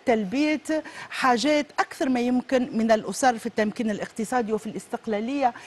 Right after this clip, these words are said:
وفي الاستقرار الاقتصادي. أيضًا لدينا برنامج رائدات، هذا البرنامج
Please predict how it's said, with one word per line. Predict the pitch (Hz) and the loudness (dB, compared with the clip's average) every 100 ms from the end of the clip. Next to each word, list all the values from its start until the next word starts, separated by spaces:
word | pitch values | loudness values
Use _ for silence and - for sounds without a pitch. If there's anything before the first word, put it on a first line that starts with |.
| - | -4
وفي | 220 226 254 - 208 | -2 -2 -4 -8 -6
الاستقرار | 220 233 - 277 330 381 247 | -6 -4 -4 0 4 4 2
الاقتصادي. | 202 190 - 226 254 214 175 - - - - | -2 -6 -6 -2 2 2 2 -8 -10 0 2
أيضًا | 254 262 | 4 4
لدينا | 262 262 285 277 | 4 4 4 4
برنامج | 254 262 294 294 262 | 4 4 6 6 6
رائدات، | 277 - 294 349 - | 2 2 2 2 0
هذا | 247 214 | 0 2
البرنامج | 202 214 214 247 240 226 | 2 2 2 0 0 -2